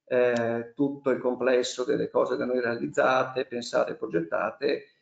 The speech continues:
e ne abbiamo scelti quattro, quattro proprio perché in modo completamente diverso raccontano, eh, il tempo e come questo tempo in qualche modo ha influito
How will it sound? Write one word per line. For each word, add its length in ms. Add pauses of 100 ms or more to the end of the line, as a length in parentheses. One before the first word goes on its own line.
(280)
e 720
ne 60
abbiamo 300
scelti 340
quattro, 640
quattro 380
proprio 260
perché 360 (260)
in 120
modo 280
completamente 580
diverso 1000 (140)
raccontano, 1300
eh, 720
il 140
tempo 880
e 220
come 640 (260)
questo 340
tempo 400
in 80
qualche 220
modo 320
ha 100
influito 1080